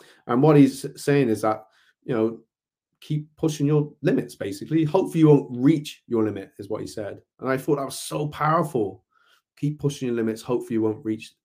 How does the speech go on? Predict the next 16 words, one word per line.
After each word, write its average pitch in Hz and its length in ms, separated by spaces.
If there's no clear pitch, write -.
won't, 110 200
won't 110 280
reach 104 300
your, 104 240
your 107 100
limit. 113 280
And 110 220
he 170 160
shared, 139 520
obviously 131 420
he 110 100
talked - 280
about 101 320
his 104 100
time 101 320
during, 95 400